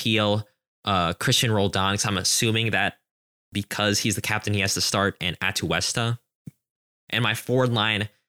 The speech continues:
Vela, Rui Diaz, and Nani. I don't know if Chicharito is fit to start,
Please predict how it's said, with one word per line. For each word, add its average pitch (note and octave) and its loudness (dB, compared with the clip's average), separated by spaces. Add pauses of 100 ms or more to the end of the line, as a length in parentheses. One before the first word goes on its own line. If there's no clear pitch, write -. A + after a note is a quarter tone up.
(180)
Vela, C3 2
Rui A#2 4
Diaz, A2 2
and F2+ -2
Nani. A#2 0
I G2 0
don't F#2+ -2
know A2 2
if G2+ -2
Chicharito G#2+ 0
is - 0
fit - -4
to B2+ -2
start, B2 0